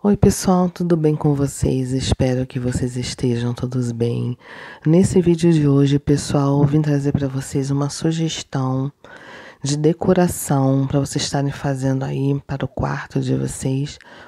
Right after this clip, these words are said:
com emborrachado E V A, tá? Vocês acham em papelaria, são essas plaquinhas aí, esses que eu estou mostrando são os emborrachados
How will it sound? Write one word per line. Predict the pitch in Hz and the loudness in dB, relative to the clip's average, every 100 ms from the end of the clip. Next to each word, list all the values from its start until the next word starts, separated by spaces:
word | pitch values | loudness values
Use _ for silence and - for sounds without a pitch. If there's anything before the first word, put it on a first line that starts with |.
| _ | _
com | - 156 165 | 2 4 4
emborrachado | 165 165 165 160 - 147 143 143 | 4 4 4 2 0 -4 -4 0
E | 147 | 0
V | 143 156 | 2 0
A, | 135 120 120 113 _ - - _ | 0 -6 -10 -12 _ -20 -20 _
tá? | - 131 | -2 0
Vocês | 131 135 143 131 | 0 0 0 2
acham | 143 147 - | 2 2 0
em | 143 | 0
papelaria, | 143 - 143 135 131 135 143 143 147 - - - | 0 0 0 0 0 0 2 2 0 -2 -16 -20
são | - 147 | -4 0
essas | 143 - 151 - | 0 0 -6 -6
plaquinhas | 156 160 175 - 170 165 160 151 | -2 -2 -2 0 2 4 4 2
aí, | 143 139 143 | 2 2 2
esses | 151 160 160 | 2 0 -2
que | - | 0
eu | |
estou | 151 - 151 | 0 0 2
mostrando | 151 143 - 147 151 | 2 0 0 0 0
são | - 151 147 | 0 2 2
os | 143 | 2
emborrachados | 147 143 143 139 - 147 151 156 | 2 2 2 0 -2 0 0 0